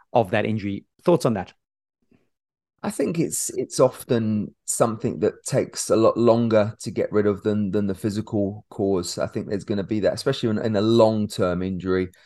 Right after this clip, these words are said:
Speaker 2: and you've been back and you've been out. You know, I can think of one or two players that I've worked with that, that we went through this. Um, and the biggest thing was, you know, they'd come off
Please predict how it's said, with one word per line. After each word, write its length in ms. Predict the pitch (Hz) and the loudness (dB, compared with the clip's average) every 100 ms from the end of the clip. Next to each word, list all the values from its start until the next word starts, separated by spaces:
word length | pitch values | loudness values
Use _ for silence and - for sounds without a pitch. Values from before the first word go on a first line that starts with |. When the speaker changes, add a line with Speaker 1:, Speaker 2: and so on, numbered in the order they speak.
| _ _ - | _ _ -8
Speaker 2:
and 160 | 98 | -6
you've 140 | 98 87 | -4 -2
been 260 | 98 95 | -2 -2
back 440 | 87 - 107 107 - | -2 4 4 4 -2
and 100 | 95 | -6
you've 100 | 90 | -4
been 140 | 95 | -2
out. 320 | 98 101 92 | 0 0 0
You 80 | 101 | -2
know, 60 | 92 | -4
I 40 | |
can 160 | 95 104 | -4 -8
think 160 | 104 | -8
of 80 | 95 | -4
one 140 | 95 98 | -4 -4
or 20 | |
two 200 | - 95 | -6 -8
players 340 | 110 95 95 | -2 0 0
that 100 | - | -2
I've 120 | 92 | -4
worked 260 | 101 95 - | 2 2 2
with 160 | 98 - | -4 -6
that, 200 | - - | -6 -2
that 120 | 92 | -4
we 120 | 95 | -2
went 180 | 95 98 | -4 -4
through 240 | - 107 | -4 -2
this. 420 | 101 95 - - - | 0 -2 -4 -8 -4
Um, 440 | - 98 95 98 98 _ _ _ _ _ - | 0 2 2 -2 -6 _ _ _ _ _ -4
and 120 | 113 | 0
the 60 | 110 | 4
biggest 300 | 131 131 123 | 4 2 0
thing 140 | 113 | 0
was, 240 | 107 104 127 | 0 -2 -2
you 80 | |
know, 80 | - | 0
they'd 180 | 107 107 | 0 0
come 200 | - 110 | 0 2
off 380 | 101 - - | 0 -2 -20